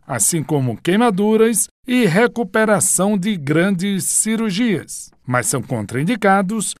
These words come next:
para pacientes suspeitos de câncer de próstata ou de mama e com insuficiência hepática.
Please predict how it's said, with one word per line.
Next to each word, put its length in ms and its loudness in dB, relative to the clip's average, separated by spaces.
para 280 4
pacientes 880 0
suspeitos 1040 -2
de 200 -2
câncer 520 0
de 120 -2
próstata 800 -2
ou 160 6
de 160 0
mama 500 2
e 200 2
com 240 2
insuficiência 1200 0
hepática. 760 0